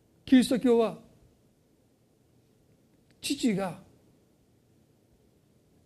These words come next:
その子を他者の幸せのために与えていくんです。だから聖書は何て書いてるでしょうか。神は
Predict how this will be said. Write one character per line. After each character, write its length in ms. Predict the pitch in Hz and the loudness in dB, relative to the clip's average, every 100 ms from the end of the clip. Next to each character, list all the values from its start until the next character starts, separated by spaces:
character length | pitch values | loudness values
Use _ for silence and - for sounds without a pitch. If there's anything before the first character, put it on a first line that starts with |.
| _ _ _ _ | _ _ _ _
そ 200 | - - | -8 0
の 160 | 277 262 | 2 2
子 160 | - | -2
を 320 | 262 208 165 - _ _ _ _ _ _ _ _ _ _ _ - | -4 -4 -6 -16 _ _ _ _ _ _ _ _ _ _ _ -16
他 160 | - 294 | -10 -6
者 160 | 349 | -2
の 140 | 285 202 | -2 -2
幸 320 | - 233 220 | -4 -4 -4
せ 100 | 233 | -2
の 100 | 214 | -4
た 120 | 208 | -4
め 120 | 185 | -6
に 160 | 165 143 - _ _ _ _ _ _ _ | -8 -12 -18 _ _ _ _ _ _ _
与 260 | 185 165 175 | -16 -12 -10
え 40 | |
て 100 | 165 | -10
い 20 | |
く 100 | 156 | -12
ん 80 | 147 | -14
で 120 | 139 | -20
す。 120 | - - _ _ _ _ _ _ _ _ _ _ _ | -20 -20 _ _ _ _ _ _ _ _ _ _ _
だ 80 | - | 2
か 80 | 233 | 4
ら 60 | 190 | 4
聖 180 | 254 | 2
書 100 | 185 | 2
は 60 | 208 | 2
何 160 | 214 226 | 0 0
て 100 | 170 | -2
書 80 | |
い 40 | 175 | -6
て 60 | |
る 60 | 127 | -8
で 60 | 127 | -10
し 60 | |
ょ 40 | 151 | -14
う 40 | |
か。 120 | - _ _ _ _ _ _ _ - | -18 _ _ _ _ _ _ _ -4
神 380 | 233 240 214 | 2 4 4
は 160 | 202 190 | 2 0